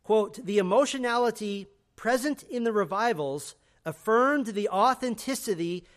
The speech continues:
of revivalism, while also," hear this, "also cautioning individuals not to equate the presence of the emotions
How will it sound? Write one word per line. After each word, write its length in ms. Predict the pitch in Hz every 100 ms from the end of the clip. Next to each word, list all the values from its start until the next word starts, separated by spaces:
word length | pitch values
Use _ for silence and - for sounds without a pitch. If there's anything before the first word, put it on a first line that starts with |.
| -
of 180 | 185 185
revivalism, 1000 | 196 180 214 277 233 165 131 160 220 208 _ _
while 240 | 170 151 175
also," 1000 | 202 320 285 - 185 135 131 143 240 - _
hear 260 | 147 190 185
this, 480 | 240 190 160 - - _ _ -
"also 560 | 185 277 330 - 311 285
cautioning 760 | - 226 254 - 262 262 247
individuals 800 | 240 254 202 240 170 180 165 165 _ _ -
not 320 | 165 240 262
to 160 | - 220
equate 560 | 208 - 214 233 285 247
the 80 |
presence 480 | 226 226 226 208 214
of 100 | 214
the 140 | 190 208
emotions 760 | 202 240 254 - 165 160